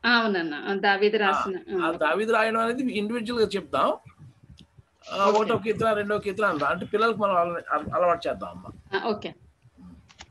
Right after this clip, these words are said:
Speaker 1: ఓకే పిల్లలు. ఓకే, అయితే ముప్పై ఏడు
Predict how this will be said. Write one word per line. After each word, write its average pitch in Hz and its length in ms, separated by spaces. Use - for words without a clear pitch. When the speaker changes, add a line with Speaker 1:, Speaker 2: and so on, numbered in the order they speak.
Speaker 1:
ఓకే 196 320
పిల్లలు. 110 440
ఓకే, 185 160
అయితే 208 500
ముప్పై 226 260
ఏడు 226 480